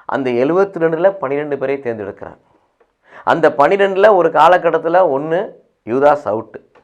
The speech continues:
பதினொன்னு ஆயிருது. அந்த பதினொன்னுல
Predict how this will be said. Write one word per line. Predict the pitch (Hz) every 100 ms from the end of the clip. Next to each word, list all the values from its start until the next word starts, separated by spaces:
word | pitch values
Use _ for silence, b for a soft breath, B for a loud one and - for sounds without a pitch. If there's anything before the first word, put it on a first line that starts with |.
| _
பதினொன்னு | 87 113 120 107
ஆயிருது. | 95 87 82 _ _ _ B B B
அந்த | 127 175 180
பதினொன்னுல | 165 175 233 220 202 214